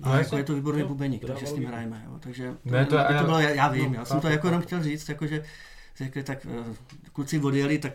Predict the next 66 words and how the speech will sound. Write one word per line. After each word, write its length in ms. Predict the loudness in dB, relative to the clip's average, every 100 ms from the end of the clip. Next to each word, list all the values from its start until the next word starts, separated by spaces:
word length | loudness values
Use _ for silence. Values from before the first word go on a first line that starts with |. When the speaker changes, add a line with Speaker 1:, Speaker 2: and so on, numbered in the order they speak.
| -10 -8
Speaker 1:
koho 200 | -4 0
jinýho, 360 | 2 2 2 -2
tak 140 | 2
Speaker 2:
Mhm. 220 | 6 8
Speaker 1:
máme 200 | 8 8
<laughs> 300 | 8 8 8
Adamovi. 680 | 8 6 8 6 4 2 0 0 -4
Speaker 3:
Bude 220 | 0 2 2 2 4 10
Speaker 1:
Ne, 80 |
ne, 60 | 10 10
tak 80 |
Speaker 3:
telefonní 440 | 10 8 6 6 6
Speaker 1:
jako, 140 | 4
Speaker 3:
teďka. 300 | 2 0 2
Speaker 1:
to 60 | 4
je 80 | 2
super. 340 | 2 4 6 6
A 120 | 4
sedí, 320 | 6 4 4 -2 -6 -8
funguje 360 | -2 2 2 2
to 100 | -2
super, 260 | -8 -10
ta 140 | -8 -10
kapela 300 | -8 -6 -6
teďka, 300 | -6 -10 -12 -12
jako 200 | -10 -8
jo. 160 | -8 -6
Speaker 2:
Jo, 140 | 0 2
jo. 180 | 2 -2 -8 -20 -20 -16 -10 -8 -2
Speaker 1:
No, 240 | 0 0 0
ale 160 | -2
teď 140 | -2 0
jsem 120 | 0
zase, 300 | 2 0 -2
co, 160 | -4
co, 160 | -8 -10
co, 200 | -6 -6
co 160 | -6 -8
se 140 | -10
ptali, 280 | -8 -6 -4
no 80 | -4
něco. 240 | -4 0
Speaker 2:
Ne, 160 | 2 2
nic, 140 | 2
já 60 | 4
Speaker 1:
Ne. 60 |
Speaker 2:
jsem 80 | 4
to 80 | 2
chtěl, 180 | 0 0
já 160 | 0
jsem 140 | 0 -4
chtěl 140 | -4
jenom 180 | -2 -2
uvízt 340 | -2 -2 -2 -2
vlastně 380 | -2 -2 -2
jako 180 | -2 -2
ten, 360 | -2 0 0 -4 -2
ten 180 | -2
projekt, 480 | 2 2 2 0 0
tak 180 | 0 0
aby 320 | -2 -2 -4
se 280 | -2 4 4
jako 200 | 4 -2
vědělo, 340 | -4 0 0
o 40 |
co 60 | 2